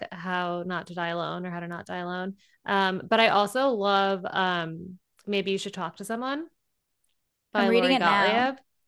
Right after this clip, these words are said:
Speaker 1: So good. I just feel like it really makes you think differently about, like, if anybody has any sort of, like, intimidation about therapy or anything like that, I feel like it just makes you think about mental health in a different way.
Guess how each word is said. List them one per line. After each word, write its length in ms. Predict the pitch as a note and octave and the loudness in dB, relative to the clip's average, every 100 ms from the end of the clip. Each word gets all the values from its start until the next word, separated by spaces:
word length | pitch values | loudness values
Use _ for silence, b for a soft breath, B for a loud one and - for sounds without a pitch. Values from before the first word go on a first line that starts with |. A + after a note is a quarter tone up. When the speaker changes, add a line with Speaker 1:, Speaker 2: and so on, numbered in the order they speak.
| _ - | _ -20
Speaker 1:
So 440 | - - G3+ F#3+ | -10 -2 0 2
good. 260 | F#3 F#3 F3+ | 2 2 2
I 100 | F#3+ | 0
just 220 | A3 A3 | -4 -4
feel 140 | B3+ | -2
like 140 | B3+ B3 | 0 -2
it 100 | F#3 | -2
really 320 | G3 G3+ G3 | 0 2 2
makes 260 | F#3+ F3+ | 0 -2
you 60 | G3+ | -4
think 240 | G3 F3+ | -4 -4
differently 460 | - F3+ F3 D3 F3 | -6 -6 -6 -6 -6
about, 400 | E3+ E3 D#3 - _ _ _ - | -2 -2 -2 -4 _ _ _ -2
like, 120 | G#3 | 0
if 100 | F#3+ | 4
anybody 400 | F#3+ G3 F#3+ F#3+ | 2 4 2 2
has 260 | F3+ F3 | 0 -2
any 460 | F#3 F3+ F3+ F3 E3 | -2 -4 -2 -4 -4
sort 200 | - F3 | -6 -8
of, 80 | E3 | -4
like, 280 | E3+ E3 _ - | -6 -6 _ -6
intimidation 640 | G3 F3+ F#3+ F3+ E3+ F#3 | -4 -2 -2 -2 -4 -4
about 260 | F3+ E3 - | -4 -4 -2
therapy 540 | F3+ F3 F3 F#3 F3+ | 0 0 -2 -4 -2
or 60 | E3+ | -2
anything 280 | E3 E3 F3 | -4 -6 -8
like 160 | E3 | -6
that, 220 | E3 D#3 | -2 0
I 60 | E3 | 0
feel 120 | F3 | -2
like 100 | E3+ | -8
it 100 | E3 | -8
just 140 | E3+ - | -10 -10
makes 220 | D#3 - | -10 -10
you 80 | E3+ | -10
think 220 | D#3 D3+ | -10 -8
about 240 | D3+ C3 | -6 -6
mental 300 | E3+ D#3+ D#3+ | -6 -10 -10
health 220 | D#3+ A#2+ - | -8 -8 -8
in 60 | |
a 60 | E3+ | -12
different 320 | D#3+ - - | -12 -12 -12
way. 300 | - A2+ A#3 | -12 -12 -14